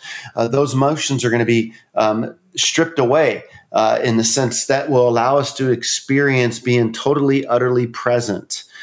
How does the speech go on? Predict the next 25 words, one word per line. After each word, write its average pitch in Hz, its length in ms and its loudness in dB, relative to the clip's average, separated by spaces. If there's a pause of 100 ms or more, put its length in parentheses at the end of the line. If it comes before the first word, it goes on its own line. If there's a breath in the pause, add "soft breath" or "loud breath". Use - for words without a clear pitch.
(220 loud breath)
And, 117 220 0
uh, 120 380 0
the 131 160 0
reason 156 420 2
that, 139 180 0 (240)
um, 131 420 -2 (220)
we 131 160 0
struggle 139 440 2
to 123 80 0
be 127 160 0
present 127 640 -2
right 123 280 0
now, 131 260 0
Tim, 117 400 -2 (260 loud breath)
is 117 160 0
because 123 420 -2
these 127 220 -2
emotions 120 600 0
impede 120 840 0 (300 loud breath)
on 143 240 0
us 117 280 0
in 127 140 -2
an 113 120 2
unhealthy 127 580 0
way. 113 400 -2